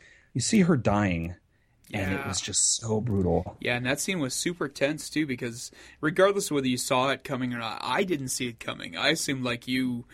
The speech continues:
Speaker 2: like you said, that she'd get the knife, he'd overpower her, and maybe there'd be some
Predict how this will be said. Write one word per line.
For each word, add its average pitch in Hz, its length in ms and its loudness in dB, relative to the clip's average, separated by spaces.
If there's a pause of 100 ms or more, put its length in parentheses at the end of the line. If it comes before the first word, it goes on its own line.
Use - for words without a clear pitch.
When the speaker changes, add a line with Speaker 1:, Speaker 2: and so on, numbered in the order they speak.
(300)
Speaker 2:
like 147 240 4
you 139 80 -6
said, 127 220 -2
that 110 80 -6
she'd 143 220 -4
get 160 140 0
the 156 80 2
knife, 135 300 2
he'd 123 160 -4
overpower 127 720 0
her, 127 580 0 (380)
and 123 720 0
maybe 123 220 0
there'd 123 220 0
be 123 100 -2
some 117 460 -6